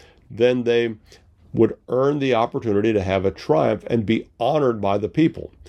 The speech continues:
And honor was a big deal, and, and a Roman triumph, to have this parade, was a huge honor. Now remember,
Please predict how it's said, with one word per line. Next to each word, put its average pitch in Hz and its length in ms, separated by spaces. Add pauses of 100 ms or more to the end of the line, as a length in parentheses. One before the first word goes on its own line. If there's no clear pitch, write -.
(360)
And 117 180 (120)
honor 165 400
was 139 180
a 143 60
big 113 520
deal, 143 340
and, 107 240
and 110 340 (200)
a 107 140
Roman 131 500
triumph, 117 600
to 98 100
have 127 200
this 120 160
parade, 107 640 (280)
was 113 180
a 104 140
huge 113 600 (140)
honor. 131 400 (160)
Now 107 100
remember, 123 520